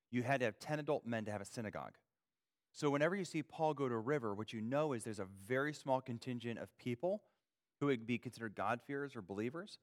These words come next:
because there's not enough to get ten men. So, uh, roughly speaking, you've gotta assume the believing community, if it's,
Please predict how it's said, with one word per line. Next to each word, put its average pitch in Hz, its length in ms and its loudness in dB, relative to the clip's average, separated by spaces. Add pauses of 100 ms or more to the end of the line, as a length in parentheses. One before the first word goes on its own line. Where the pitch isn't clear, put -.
(340)
because 139 240 4
there's 113 220 -2
not 123 300 2
enough 120 320 -2
to 113 100 -8
get 95 180 -4
ten 101 360 -6
men. 90 240 -2 (1700)
So, 123 380 4
uh, 87 240 -4
roughly 147 300 4
speaking, 110 420 -4
you've 104 160 -4
gotta 113 160 0
assume 113 280 -6
the 98 80 -6
believing 104 440 -4
community, 92 540 -4
if 87 120 -10
it's, - 280 -10